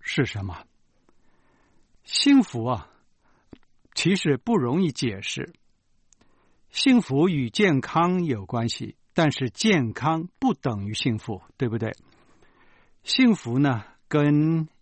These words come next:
有穿、有吃、有房、衣食住行的保障有关系。但是呢，有了衣食住行的保障，也不等于幸福。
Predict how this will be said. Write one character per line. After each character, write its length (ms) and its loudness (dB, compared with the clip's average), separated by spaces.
有 180 -4
穿、 580 2
有 220 -4
吃、 760 2
有 200 -4
房、 680 -2
衣 320 4
食 400 -2
住 380 0
行 560 0
的 200 -2
保 440 -6
障 260 2
有 160 -6
关 220 -10
系。 260 -16
但 160 4
是 100 -2
呢， 160 0
有 260 2
了 220 2
衣 360 4
食 460 -2
住 380 0
行 360 0
的 80 2
保 280 -4
障， 240 -4
也 340 -8
不 220 0
等 340 -4
于 80 -8
幸 260 -2
福。 240 -12